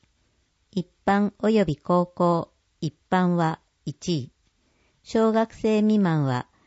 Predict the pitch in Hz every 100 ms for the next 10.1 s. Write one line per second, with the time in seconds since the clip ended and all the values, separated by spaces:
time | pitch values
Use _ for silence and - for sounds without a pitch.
0 | _ _ - 220 220 - 214 214 208 214
1 | 202 196 196 190 - 202 147 - _ _
2 | _ _ - - 214 226 220 - - 165
3 | - 123 - _ _ _ _ _ - 208
4 | 233 240 196 - 147 147 170 190 175 190
5 | 165 - 120 - - 208 202 - 131 -
6 | 226 220 190 151 135 123 127 _ 190 202
7 | 202 196 196 175 175 - 226 220 175 147
8 | 156 135 131 131 127 120 _ _ _ _
9 | _ _ _ _ _ - 196 233 - 131